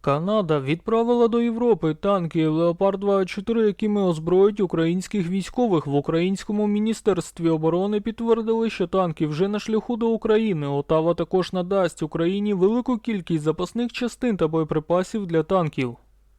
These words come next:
Міністр національної оборони Канади також підтвердила,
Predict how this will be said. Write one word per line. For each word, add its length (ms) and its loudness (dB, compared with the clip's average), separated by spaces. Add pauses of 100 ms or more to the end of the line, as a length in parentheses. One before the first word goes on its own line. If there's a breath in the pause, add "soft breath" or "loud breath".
(1000)
Міністр 560 -2
національної 640 0
оборони 420 2
Канади 440 2
також 360 -4
підтвердила, 760 0